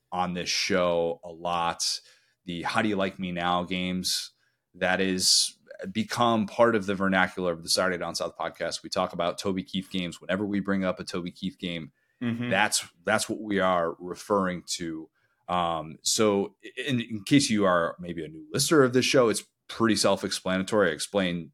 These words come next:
Speaker 1: later to T-Bob what a Toby Keith game is, because it's not necessarily just your most impressive win. It is, we said and thought certain things about you,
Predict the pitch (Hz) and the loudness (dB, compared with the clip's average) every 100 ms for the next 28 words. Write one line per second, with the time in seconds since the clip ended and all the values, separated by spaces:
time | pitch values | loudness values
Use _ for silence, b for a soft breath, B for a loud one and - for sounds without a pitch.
0 | _ 87 90 90 85 80 - 87 90 92 | _ -4 0 0 -2 -6 -6 -4 0 0
1 | 87 87 85 98 90 87 - 92 - 90 | 0 -2 -2 -4 -4 -6 -6 -8 -6 -6
2 | 87 71 85 87 98 101 - b b b | -6 -6 -4 0 2 0 -2 b b b
3 | 95 98 87 - 95 95 95 92 92 95 | -10 -8 -8 -4 -2 -2 -2 -2 -2 -2
4 | 92 87 - 95 - - 90 82 90 90 | -2 -4 -4 -4 -4 -4 -4 -2 -4 -4
5 | - 85 - - 92 - 147 123 131 156 | -8 -10 -12 -6 -2 0 0 0 0 0
6 | 170 202 - _ _ _ 117 117 107 107 | 0 -2 -6 _ _ _ 2 4 6 6
7 | 104 101 92 - - - _ _ _ 92 | 4 2 2 2 -2 -8 _ _ _ -10
8 | 104 117 110 107 101 - _ _ - - | 0 2 4 2 -2 -6 _ _ 2 6
9 | 147 143 143 139 104 98 95 - - 117 | 10 10 8 4 -2 -2 -2 -2 2 2
10 | 110 - - 117 107 104 107 110 104 104 | 2 0 0 0 -2 -4 -2 0 0 2
11 | 107 - 110 113 113 | 2 2 2 2 0